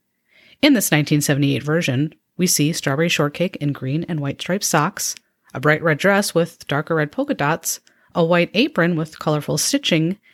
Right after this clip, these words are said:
and a pink hat with strawberries on top. At this point, Strawberry Shortcake was truly ready for prime time. In nineteen seventy-nine, a company called Kenner Products created their first Strawberry Shortcake doll, which was designed by Muriel Farron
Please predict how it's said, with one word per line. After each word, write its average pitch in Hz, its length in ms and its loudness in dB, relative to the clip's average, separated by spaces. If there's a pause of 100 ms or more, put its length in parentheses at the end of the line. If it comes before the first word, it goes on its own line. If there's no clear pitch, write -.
and 196 120 0
a 175 60 2
pink 349 260 -4
hat 208 400 0
with 220 160 -4
strawberries 131 480 -4
on 127 140 -2
top. - 340 -6 (800)
At - 140 -4
this 240 120 4
point, - 520 -2 (240)
Strawberry 175 400 2
Shortcake - 580 -4 (180)
was 160 160 0
truly - 540 -2 (320)
ready 160 380 0 (180)
for - 160 -2
prime 139 260 -2
time. 160 460 -2 (1200)
In 269 100 4
nineteen 294 260 4
seventy-nine, 277 500 4
a 160 60 2
company 226 320 0
called 160 300 0
Kenner 226 260 0
Products 269 600 0
created 208 360 0
their 151 120 0
first 269 400 -2
Strawberry 208 380 0
Shortcake 214 460 -2
doll, 139 280 0
which 151 160 -2
was 151 140 -2
designed 165 540 0
by 143 220 0
Muriel 143 480 -2
Farron 165 520 0